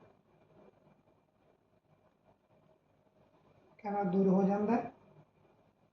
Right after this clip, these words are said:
ਸਮਝ ਨਹੀਂ ਆਉਂਦੀ ਫਿਰ। ਹੁਣ ਜਿਹੜੀ ਆਪਾਂ ਫੀਟਿੰਗ ਦੀ ਨਿਸ਼ਾਨੀ ਲਾਈ ਆਪਾਂ ਉਹ ਮਿਣ ਕੇ ਦੇਖਾਂਗੇ ਆਪਣੀ ਸਹੀ ਆ ਰਹੀਆਂ ਨੇ। ਆਹ ਦੇਖੋ,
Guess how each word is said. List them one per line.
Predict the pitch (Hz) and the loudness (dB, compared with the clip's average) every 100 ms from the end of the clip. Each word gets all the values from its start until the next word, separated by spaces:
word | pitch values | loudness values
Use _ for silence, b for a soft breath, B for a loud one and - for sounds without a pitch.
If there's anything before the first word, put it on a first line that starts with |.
| _ _ _ _ _ | _ _ _ _ _
ਸਮਝ | - 180 175 | -16 -12 -8
ਨਹੀਂ | 202 208 | -8 -8
ਆਉਂਦੀ | 202 190 | -6 -6
ਫਿਰ। | 185 202 240 - _ - _ - _ - - _ _ _ _ _ _ _ _ _ _ _ _ _ _ _ _ _ _ 151 _ _ _ _ _ - - _ _ - - - - - _ _ _ - | -6 -6 -8 -10 _ -20 _ -20 _ -20 -20 _ _ _ _ _ _ _ _ _ _ _ _ _ _ _ _ _ _ _ _ _ _ _ _ -20 -20 _ _ -20 -20 -20 -20 -20 _ _ _ -18
ਹੁਣ | 214 | -12
ਜਿਹੜੀ | 202 220 | -6 -2
ਆਪਾਂ | 233 - | -2 -2
ਫੀਟਿੰਗ | 214 196 220 | 0 4 4
ਦੀ | |
ਨਿਸ਼ਾਨੀ | 214 190 202 196 | 2 2 2 4
ਲਾਈ | 202 | 4
ਆਪਾਂ | 208 202 | 2 2
ਉਹ | 208 220 202 | 4 4 4
ਮਿਣ | |
ਕੇ | 175 214 | 2 2
ਦੇਖਾਂਗੇ | 196 - 214 202 | 0 0 -2 -4
ਆਪਣੀ | 202 202 | -4 -2
ਸਹੀ | 202 196 220 | 2 6 8
ਆ | 226 | 8
ਰਹੀਆਂ | 254 269 | 6 6
ਨੇ। | 277 - - - _ _ _ _ _ - _ _ _ _ - _ _ _ - | 4 2 -8 -18 _ _ _ _ _ -20 _ _ _ _ -20 _ _ _ -20
ਆਹ | 175 | -20
ਦੇਖੋ, | - _ | -20 _